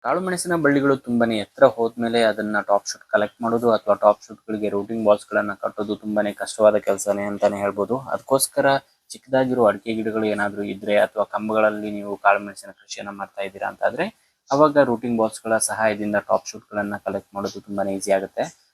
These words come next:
ಮಧ್ಯ ನಂತರ ಇವಾಗ ತಿರ್ಗಾ ಕಾಳು ಮೆಣಸಿನ ಬಳ್ಳಿಗಳಿಗೆ ಬೋಡೋ ಸ್ಪ್ರೇ ಮಾಡೋದಕ್ಕೆ ಅಂತ ಹೊರಟಿದ್ದೀನಿ.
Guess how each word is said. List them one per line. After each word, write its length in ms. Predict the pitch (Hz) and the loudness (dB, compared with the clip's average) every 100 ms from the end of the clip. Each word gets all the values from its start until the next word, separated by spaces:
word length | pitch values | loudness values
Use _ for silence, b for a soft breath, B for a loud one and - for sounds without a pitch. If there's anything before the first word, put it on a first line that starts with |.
| _ - | _ -8
ಮಧ್ಯ 200 | 107 107 | -2 2
ನಂತರ 300 | 107 147 160 | 2 2 2
ಇವಾಗ 300 | 156 143 135 | 2 2 4
ತಿರ್ಗಾ 440 | 131 - 113 117 | 2 0 0 2
ಕಾಳು 260 | 110 104 104 | 2 2 2
ಮೆಣಸಿನ 340 | 110 107 107 | 0 -4 -4
ಬಳ್ಳಿಗಳಿಗೆ 520 | 104 101 101 101 101 101 | -2 -2 -2 -2 -4 -6
ಬೋಡೋ 260 | 95 101 | -6 -8
ಸ್ಪ್ರೇ 220 | 101 - | -8 -10
ಮಾಡೋದಕ್ಕೆ 400 | 98 98 98 98 | -6 -4 -6 -10
ಅಂತ 120 | 101 101 | -12 -6
ಹೊರಟಿದ್ದೀನಿ. 580 | 95 98 101 98 117 | -6 -6 -6 -6 -6